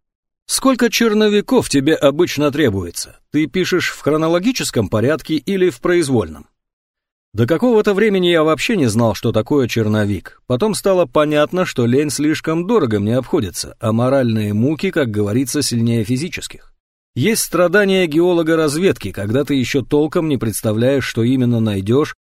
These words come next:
но точно знаешь, что бурить надо именно здесь, а не где-то еще. Потом идут добыча, обогащение – фильтр грубой очистки,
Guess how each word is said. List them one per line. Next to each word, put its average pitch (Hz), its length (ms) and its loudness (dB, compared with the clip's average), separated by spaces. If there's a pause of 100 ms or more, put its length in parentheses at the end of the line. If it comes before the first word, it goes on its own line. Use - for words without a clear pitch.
(140)
но 117 160 2
точно 131 340 2
знаешь, 135 380 0
что 123 200 -2
бурить 117 360 0
надо 120 220 2
именно 117 460 0
здесь, 120 360 0 (240)
а 117 120 0
не 113 120 4
где-то 110 300 0
еще. 147 400 0 (280)
Потом 208 340 2
идут 190 240 0
добыча, 143 600 2 (120)
обогащение – 127 880 2 (220)
фильтр 175 440 2
грубой 131 360 4
очистки, 165 520 -2